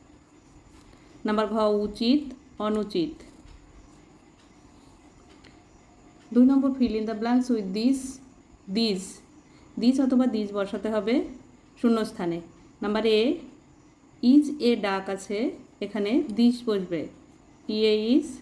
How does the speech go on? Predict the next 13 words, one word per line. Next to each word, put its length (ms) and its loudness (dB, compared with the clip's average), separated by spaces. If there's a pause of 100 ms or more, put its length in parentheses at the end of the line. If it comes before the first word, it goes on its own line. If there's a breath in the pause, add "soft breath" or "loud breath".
(300)
আই 480 0
এস, 420 -4 (1080)
this 240 -4
is 120 4
a 80 4
duck, 260 0 (220)
যেহেতু 260 0
এখানে 240 6
একটি 240 -2
বুঝিয়েছে 500 4
তাই 200 -4
this 280 -6
বসবে। 340 -8